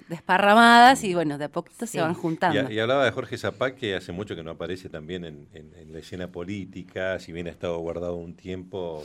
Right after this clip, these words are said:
Speaker 3: por cuestiones, eh, personales, teníamos entendido, eh, cuestiones de salud, ¿no? Eh, pero ¿cómo viste ese abrazo que se dio con Massa cuando llegó el otro día a Neuquén, no?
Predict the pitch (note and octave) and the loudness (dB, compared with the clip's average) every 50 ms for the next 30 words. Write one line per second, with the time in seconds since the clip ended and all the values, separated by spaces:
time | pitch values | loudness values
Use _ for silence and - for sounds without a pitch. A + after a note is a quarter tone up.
0 | - - F#2+ D#2+ D#2 F2 D#2+ _ - F#2 F2 E2+ D#2 - - - _ _ _ _ | -16 -16 -16 -16 -14 -16 -16 _ -14 -12 -12 -12 -14 -16 -20 -20 _ _ _ _
1 | _ _ _ _ _ _ _ _ - E2 D#2+ D#2 - - D#2+ E2 - F2+ F2+ G2+ | _ _ _ _ _ _ _ _ -12 -12 -12 -10 -8 -10 -10 -10 -8 -6 -2 -2
2 | G#2+ G#2 F#2+ F#2 F2+ - F2+ E2+ F2 F2 E2+ E2 E2+ D#2 F2+ F2+ F#2 G2 F#2 F#2 | -2 -2 -2 -4 -8 -10 -12 -12 -12 -12 -12 -14 -14 -14 -14 -12 -12 -10 -8 -8
3 | G2+ G#2+ A2 G#2+ - _ _ _ _ _ _ _ F#2 D#2+ C#2+ - - - F#2 D#2+ | -8 -8 -10 -12 -20 _ _ _ _ _ _ _ -12 -12 -10 -10 -12 -10 -10 -10
4 | D#2+ D#2 - E2+ E2 E2+ E2+ D#2+ D#2 F#2+ A#2 - _ - - _ _ _ - F#2+ | -12 -12 -12 -12 -12 -10 -10 -10 -12 -12 -14 -16 _ -20 -20 _ _ _ -4 -2
5 | F#2+ G2 F#2+ F#2+ F#2 F#2 F2+ F2+ F2 F2 E2+ E2 - _ _ _ _ - G#2 G#2+ | 0 0 0 0 0 -2 -2 -2 -2 -4 -6 -8 -10 _ _ _ _ -4 -2 -2
6 | G#2+ B2 C3+ C3+ C#3+ C#3 A#2+ - C#3+ A2+ - B2 A2+ A2 A2 A2+ A#2 B2+ B2+ - | 0 0 2 2 2 0 0 -2 -4 -2 0 2 4 4 4 4 4 4 2 0
7 | - D3 C3+ B2+ A#2 A2 G2+ G2 F#2+ F2+ F2 F2+ F2+ E2+ - F2 E2+ F#2 G#2 G2 | -2 -2 0 0 2 2 2 2 0 -2 -4 -6 -10 -12 -10 -8 -6 -6 -6 -8
8 | - F2 F2 D#2+ D#2 D2+ D2 D2+ D2+ D2 D2 D2 D2+ F#2 A#2 B2 - - F2 D#2 | -8 -10 -10 -10 -12 -14 -16 -16 -18 -20 -18 -12 -8 -6 -6 -6 -6 -10 -12 -12
9 | D#2 D2 D2 D2 D2+ D2 D2+ E2 F2 F2+ E2+ E2 D#2+ D#2+ E2 - E2 D#2+ E2+ F#2 | -12 -14 -18 -18 -18 -16 -14 -12 -10 -10 -10 -10 -12 -14 -14 -16 -16 -16 -14 -12
10 | F2 D#2+ D2+ D#2+ D#2 - C3 F2+ C#2+ C#2+ E2+ A2 C3+ | -14 -14 -14 -16 -16 -14 -14 -14 -14 -16 -16 -18 -18